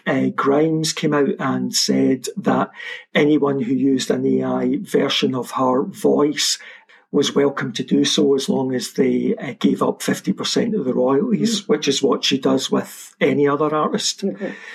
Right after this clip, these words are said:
Speaker 1: So we know that A I can help protect artists. You mentioned Spotify. They've implemented, uh,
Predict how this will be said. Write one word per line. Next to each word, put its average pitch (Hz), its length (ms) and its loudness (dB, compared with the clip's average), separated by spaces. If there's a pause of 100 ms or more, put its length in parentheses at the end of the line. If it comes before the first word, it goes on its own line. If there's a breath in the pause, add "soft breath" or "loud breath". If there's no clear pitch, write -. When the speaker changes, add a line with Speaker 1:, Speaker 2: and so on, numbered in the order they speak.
(180 loud breath)
Speaker 1:
So - 200 4
we 175 220 2
know 196 200 6
that - 180 0
A 156 160 6
I 147 240 2
can 139 280 -2
help 139 360 0
protect 147 460 0
artists. - 400 -2
You 147 80 2
mentioned 139 340 0
Spotify. - 840 0 (340 loud breath)
They've 143 240 4
implemented, 135 1120 0 (100)
uh, 127 220 0